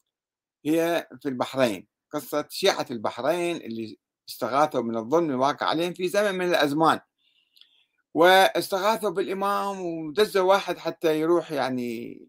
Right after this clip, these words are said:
آه، يدعو هذا الإمام حتى يأتي وينقذهم. وخلينا نستمع القصة شلون بتفاصيل. هو يروي عدة قصص طبعًا،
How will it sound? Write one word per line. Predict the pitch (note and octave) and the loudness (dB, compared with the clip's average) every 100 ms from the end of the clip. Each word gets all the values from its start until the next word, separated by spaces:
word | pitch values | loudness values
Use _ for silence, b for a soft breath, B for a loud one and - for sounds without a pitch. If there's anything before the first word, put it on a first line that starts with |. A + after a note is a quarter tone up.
| _ _ _ _ _ _ _ _ - | _ _ _ _ _ _ _ _ -10
آه، | A2+ A2 G2+ | -8 -6 2
يدعو | D#3 E3+ D#3 C#3 | 4 4 2 0
هذا | C#3+ C3 | 0 -2
الإمام | A2+ A#2+ B2+ C#3 C#3+ C#3+ - _ _ _ _ _ _ | -4 -4 -2 0 -2 -6 -10 _ _ _ _ _ _
حتى | C3 C3 C#3+ | -10 0 4
يأتي | A3 G#3 G3 G3 | 4 2 -2 2
وينقذهم. | F3+ G3 G3 C4 C4 A#3 G#3+ G3+ _ _ _ _ | 2 2 4 4 6 4 2 0 _ _ _ _
وخلينا | - G#3 A#3 | -6 2 2
نستمع | B3 A#3+ A3+ E3+ | 4 2 2 0
القصة | D#3 F#3 E3 | 0 -2 -2
شلون | C#3+ D#3+ C#3+ | -2 -4 -2
بتفاصيل. | C#3 B2 B2+ _ B2+ A#2 G#2 - G#2+ - _ _ _ _ _ _ _ _ _ _ _ _ _ - | -2 -4 -6 _ -8 -6 -4 -2 -2 -4 _ _ _ _ _ _ _ _ _ _ _ _ _ -8
هو | D3 D3+ | 0 2
يروي | D3+ D#3+ | 2 0
عدة | - D#3+ | -4 -6
قصص | E3 - B2 F#2 - | -8 -10 -10 -12 -12
طبعًا، | F#2 D2 F#2+ | -12 -10 -12